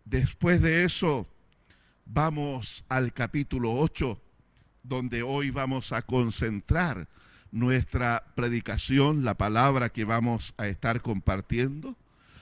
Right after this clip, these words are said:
Romanos capítulo ocho, para que usted mantenga allí su Biblia abierta, tenga su lápiz en la mano, y vamos a estar viendo varios versículos allí de este capítulo, ¿ya?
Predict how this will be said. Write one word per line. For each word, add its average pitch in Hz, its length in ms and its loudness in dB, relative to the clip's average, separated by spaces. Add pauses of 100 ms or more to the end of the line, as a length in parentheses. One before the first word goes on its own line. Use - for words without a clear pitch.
(120)
Romanos 143 760 4
capítulo 135 680 2
ocho, 151 360 4
para 117 220 0
que 117 100 -6
usted 135 240 0
mantenga 127 680 2
allí 143 300 2 (280)
su - 260 0
Biblia 143 580 4
abierta, 135 680 4
tenga 131 340 2
su - 160 0
lápiz 131 380 2
en 120 120 -2
la 110 120 0
mano, 160 500 4 (460)
y 127 100 2
vamos 156 400 2
a 147 80 0
estar 160 320 0
viendo 156 460 2
varios 156 640 4
versículos 131 1040 4
allí 147 360 8 (440)
de 143 300 4
este 139 280 2
capítulo, 110 800 6 (300)
¿ya? 131 280 -2